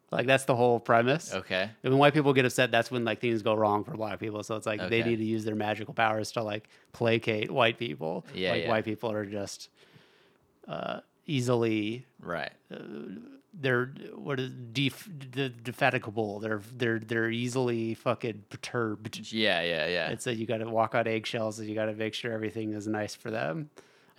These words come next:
Speaker 1: Otherwise, they're gonna pop <laughs> off and,
Speaker 2: Right,
Speaker 1: and
Speaker 2: right.
Speaker 1: take it out on the black.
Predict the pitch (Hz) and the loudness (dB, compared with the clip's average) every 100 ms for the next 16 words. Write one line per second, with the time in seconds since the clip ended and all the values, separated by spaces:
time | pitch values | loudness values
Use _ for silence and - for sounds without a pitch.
0 | 120 127 120 113 110 104 107 110 110 101 | 4 6 8 8 6 0 -4 0 0 -2
1 | - - 104 - 101 110 - 147 - 101 | -4 -2 -2 -2 0 0 0 -6 -6 2
2 | 104 104 92 80 - 98 87 80 135 120 | 6 8 8 4 0 0 0 2 2 6
3 | 117 110 110 101 113 101 - | 4 4 2 2 2 0 -4